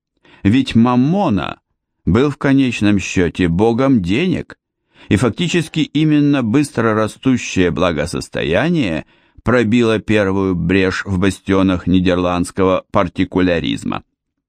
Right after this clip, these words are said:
Вся Западная Европа в пятидесятые годы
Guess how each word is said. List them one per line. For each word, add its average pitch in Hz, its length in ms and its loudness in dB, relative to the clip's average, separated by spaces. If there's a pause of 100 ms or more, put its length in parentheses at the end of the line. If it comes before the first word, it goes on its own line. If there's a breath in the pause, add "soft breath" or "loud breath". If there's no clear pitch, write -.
(680)
Вся 110 280 0
Западная 90 600 0
Европа 78 680 -2 (420)
в - 60 -20
пятидесятые 113 800 -2
годы 50 400 -10